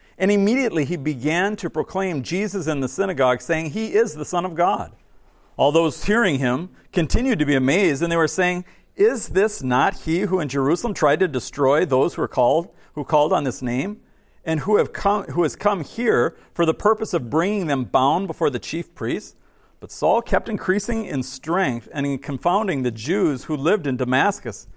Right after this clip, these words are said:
by proving that this Jesus is the Christ." Ben Shapiro is a conservative political commentator, writer, and lawyer who has a podcast on the Daily Wire website. Over the last several years,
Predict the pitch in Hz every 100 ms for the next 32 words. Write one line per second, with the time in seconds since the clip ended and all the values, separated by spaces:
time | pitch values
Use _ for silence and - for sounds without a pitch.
0 | - - 151 143 - 226 254 131 113 -
1 | - _ - 147 - 208 208 127 160 226
2 | 123 107 110 - _ _ _ - 170 151
3 | 127 - 175 98 - - _ _ _ _
4 | _ _ _ 165 185 147 175 180 165 139
5 | 151 135 165 151 - 147 147 165 135 147
6 | 143 143 151 135 127 - - - _ -
7 | 143 160 175 160 139 139 156 165 147 160
8 | 160 143 117 - 196 202 185 170 147 143
9 | 165 139 135 131 123 117 156 160 147 123
10 | 127 143 123 104 - 135 139 - 90 -
11 | - _ _ _ _ _ - 190 190 190
12 | - - - - - 220 190 165 170 190
13 | 180 135 117